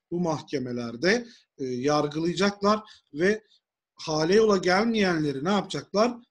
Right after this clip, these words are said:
Aforoz edecekler. Aforoz etmek ne demek? Dinden çıkartmaktır. Dinden çıkarmak.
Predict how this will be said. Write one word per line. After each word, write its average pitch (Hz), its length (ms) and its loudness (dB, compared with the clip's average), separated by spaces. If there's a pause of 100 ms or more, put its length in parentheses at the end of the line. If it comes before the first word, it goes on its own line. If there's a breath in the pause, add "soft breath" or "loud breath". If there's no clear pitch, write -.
(120)
Aforoz 180 640 -2
edecekler. 123 580 -10 (100)
Aforoz 160 420 -4
etmek 170 540 -4 (260 loud breath)
ne 175 100 -8
demek? 165 460 -4 (220)
Dinden 160 460 -4
çıkartmaktır. 131 880 -12 (280)
Dinden 127 360 -12
çıkarmak. 117 680 -14